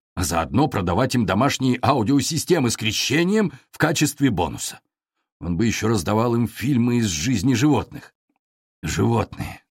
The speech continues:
думал Ашер. «Велиал — животное». Голос, звучавший сейчас по радио, был голосом животного. Голос существа не высшего по отношению к человеку, а низшего. Животное в худшем смысле слова,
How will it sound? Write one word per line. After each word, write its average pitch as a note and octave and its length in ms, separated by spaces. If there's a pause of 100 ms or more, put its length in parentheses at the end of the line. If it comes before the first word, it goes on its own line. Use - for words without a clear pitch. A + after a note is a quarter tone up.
думал F#2 320
Ашер. - 360 (500)
«Велиал — G2 680 (120)
животное». B2+ 840 (280)
Голос, A2+ 340
звучавший A#2 680
сейчас C3+ 380
по G#2 160
радио, D#3 340
был C#3 240
голосом E3+ 460
животного. D#3+ 600 (460)
Голос G#2+ 300
существа - 680
не A2+ 160
высшего B2 600
по A#2+ 160
отношению C#3+ 640
к - 80
человеку, D3 600 (180)
а G#2+ 120
низшего. F#3+ 680 (580)
Животное E2+ 600
в - 60
худшем - 500
смысле F#3 540
слова, - 420